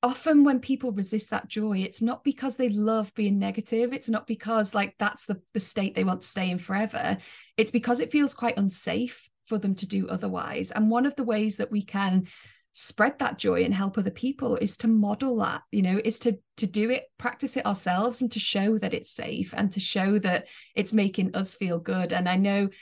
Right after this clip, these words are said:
especially when I talk to people who are parents or who have, you know, children in their lives that they have some influence over, that can be a really motivating factor to, to choose joy in our own lives, is that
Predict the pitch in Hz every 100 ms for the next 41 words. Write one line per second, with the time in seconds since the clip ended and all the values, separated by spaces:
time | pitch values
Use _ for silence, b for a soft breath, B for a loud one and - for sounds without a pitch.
0 | B B 208 - 247 240 247 226 220 220
1 | 214 - - 190 202 202 190 190 185 180
2 | 175 - 240 254 262 254 226 196 190 202
3 | 190 202 190 185 B B B 226 214 185
4 | 185 - - 262 254 240 220 208 196 196
5 | 190 - - 190 185 - 190 - 240 -
6 | 226 202 - 190 185 180 220 - 262 294
7 | 311 285 262 233 208 214 - 208 185 180
8 | 185 208 - 185 180 196 - _ - 190
9 | - 208 190 208 180 175 175 185 208 240
10 | 185 170 - 165 185 - 190 -